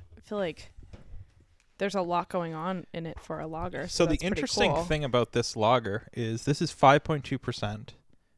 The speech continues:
Speaker 2: It's higher than the Mountain Brewing Company's Czech Pilsner, uh, called Checkmate, which is four point nine percent.
Speaker 1: Hmm.
Speaker 2: Yeah, so, uh, this one, Mount, uh, oh man, I can't even read it.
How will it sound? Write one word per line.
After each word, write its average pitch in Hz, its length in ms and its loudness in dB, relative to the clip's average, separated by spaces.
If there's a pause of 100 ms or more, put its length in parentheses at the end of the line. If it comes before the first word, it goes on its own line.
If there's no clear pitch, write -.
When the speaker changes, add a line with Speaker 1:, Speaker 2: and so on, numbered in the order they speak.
(220)
Speaker 2:
It's 120 160 -6
higher 147 500 4
than 107 220 -2
the 107 100 -2
Mountain 117 480 0
Brewing 117 260 -2
Company's 107 460 -6
Czech - 380 0
Pilsner, 101 500 -6 (800)
uh, 98 460 -4 (380)
called 117 200 0
Checkmate, 104 560 -4
which 117 180 -10
is 113 80 -10
four 120 220 0
point 104 180 -6
nine 92 160 -6
percent. - 340 -12 (720)
Speaker 1:
Hmm. 311 200 -6 (520)
Speaker 2:
Yeah, 247 180 2
so, 127 440 2
uh, 113 420 2 (280)
this 143 180 0
one, 127 180 0
Mount, 120 220 4 (260)
uh, 113 460 2 (2250)
oh 127 120 0
man, 120 240 -2
I 107 60 -6
can't 175 220 -8
even 104 160 -6
read 139 160 -6
it. - 80 -8